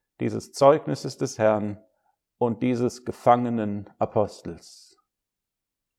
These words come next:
Einen zweiten Appell, den möchte ich gerne direkt in Verbindung mit einem dritten lesen, aus dem gleichen Kapitel,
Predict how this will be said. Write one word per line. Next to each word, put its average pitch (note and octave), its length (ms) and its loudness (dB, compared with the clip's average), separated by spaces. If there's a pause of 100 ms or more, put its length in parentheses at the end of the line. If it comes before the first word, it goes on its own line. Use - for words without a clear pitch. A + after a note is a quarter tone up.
(500)
Einen A#2+ 160 0
zweiten D#3 380 10
Appell, C3+ 420 12 (1000)
den B2 120 8
möchte D3 240 10
ich - 80 -8
gerne C#3+ 260 12
direkt C3+ 320 12
in C#3 120 10
Verbindung D#3+ 460 12
mit C3+ 120 12
einem C3 280 12
dritten C#3+ 440 12
lesen, D#3+ 560 12 (260)
aus D3 220 12
dem C3+ 140 8
gleichen D#3 400 10
Kapitel, C#3 720 10